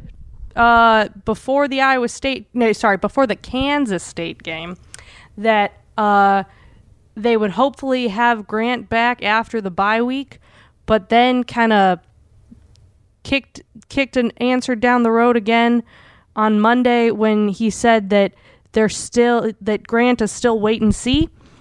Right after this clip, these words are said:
Um, so Delarian Turner-Yell, I would say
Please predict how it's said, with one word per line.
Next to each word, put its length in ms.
Um, 480
so 520
Delarian 480
Turner-Yell, 880
I 200
would 160
say 600